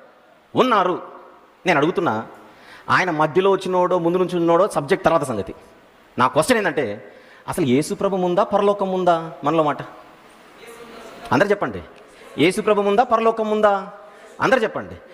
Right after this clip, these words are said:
యేసు ప్రభు ముందా, పరలోకం ముందా? అందరికి అదేనా ఫిక్సా? మరి యేసు ప్రభు పరలోకం కంటే ముందున్నవాడైతే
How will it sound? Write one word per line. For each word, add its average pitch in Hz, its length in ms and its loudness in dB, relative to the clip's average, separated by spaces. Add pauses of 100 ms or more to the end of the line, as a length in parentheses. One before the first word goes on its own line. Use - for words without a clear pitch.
(180)
యేసు 202 200 0
ప్రభు 220 200 2
ముందా, 220 260 2
పరలోకం 254 460 0
ముందా? 233 400 0 (840)
అందరికి 226 280 2
అదేనా 240 220 2 (120)
ఫిక్సా? 262 380 2 (640)
మరి 269 140 2
యేసు 233 400 2
ప్రభు 294 240 2
పరలోకం 294 580 2
కంటే 311 380 2
ముందున్నవాడైతే 262 960 0